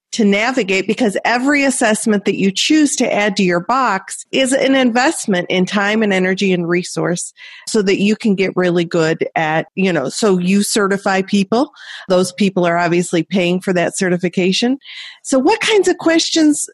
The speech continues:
should coaches be asking vendors and different instrument providers on what,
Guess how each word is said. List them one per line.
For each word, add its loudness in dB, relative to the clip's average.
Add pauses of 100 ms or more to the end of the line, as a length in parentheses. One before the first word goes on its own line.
(260)
should 0
coaches 0
be 0
asking -2 (380)
vendors 0
and 0 (160)
different -2 (240)
instrument 0 (100)
providers -2
on -2
what, -2